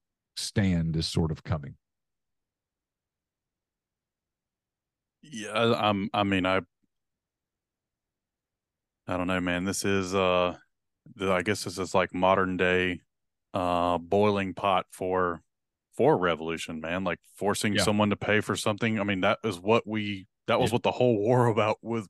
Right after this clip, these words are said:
Speaker 2: was, well, uh, the war with England was about, was essentially taxation without representation and, uh, you know, taxing us on something. I mean, I, I realize, like, there are some things that we all subsidize, but for the greater good, like,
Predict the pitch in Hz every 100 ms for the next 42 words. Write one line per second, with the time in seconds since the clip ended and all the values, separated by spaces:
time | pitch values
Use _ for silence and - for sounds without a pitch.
0 | 98 110 101 - _ _ _ _ - 123
1 | 123 92 101 107 131 143 127 135 156 107
2 | 90 87 80 78 82 87 82 - - _
3 | _ _ _ _ - - 135 135 120 104
4 | - 110 107 107 104 - 110 101 104 104
5 | 107 104 92 95 95 98 - 123 98 82
6 | 78 _ _ _ _ _ _ _ _ _
7 | _ - 87 82 82 90 82 80 _ -
8 | - - - 98 - 107 98 107 92 104
9 | 95 107 160 190 127 _ - _ _ _
10 | _ _ _ _ _ _ _ - 104 -
11 | 131 139 143 147 147 120 98 90 98 123
12 | 123 - 170 160 143 123 107 104 101 101
13 | 98 95 90 87 - - 101 - 92 87
14 | 85 - 107 - - 123 110 90 104 110
15 | 113 104 85 95 85 82 80 82 90